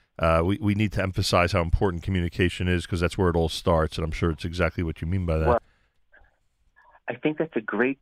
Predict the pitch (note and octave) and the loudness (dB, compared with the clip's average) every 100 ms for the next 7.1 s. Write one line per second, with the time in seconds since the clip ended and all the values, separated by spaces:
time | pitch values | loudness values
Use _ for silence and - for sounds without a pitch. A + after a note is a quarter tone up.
0 | - D3+ B2 G2+ - G#2 A#2+ C3+ B2 A#2+ | -8 -4 -4 -6 -6 -2 -2 -2 -2 -2
1 | A2 - A#2 A#2 - A2+ A2+ G2 F2+ - | -2 0 0 -2 -6 -2 -2 -2 -6 -4
2 | F#2 - B2 C3 - - C#4 F4 F#4 - | -6 -4 -6 -6 -4 -2 0 0 -2 0
3 | E3+ - E3 D3 C3 - D3+ D#3 - G#2+ | 0 -2 -2 0 0 -2 -4 -4 -4 -2
4 | G#2+ A#3+ - _ _ - - - A2 A2 | -2 -6 -10 _ _ -4 -4 0 -2 -2
5 | A2 _ - - - A#2 - C#3+ - - | -8 _ -18 -10 -4 -2 2 0 0 -2
6 | C#3 D3 - A#2 - C#3+ E3+ - E3 D3 | -2 -2 -4 -8 -4 -2 -2 -2 -2 -2
7 | G#2+ | -4